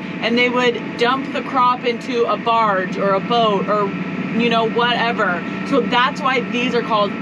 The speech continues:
bank out wagons. Yes, it is a grain cart,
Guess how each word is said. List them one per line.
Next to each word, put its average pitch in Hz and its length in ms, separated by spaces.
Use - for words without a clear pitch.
bank 220 380
out 190 320
wagons. 185 500
Yes, 240 300
it 214 180
is 226 180
a 302 60
grain 254 340
cart, 247 400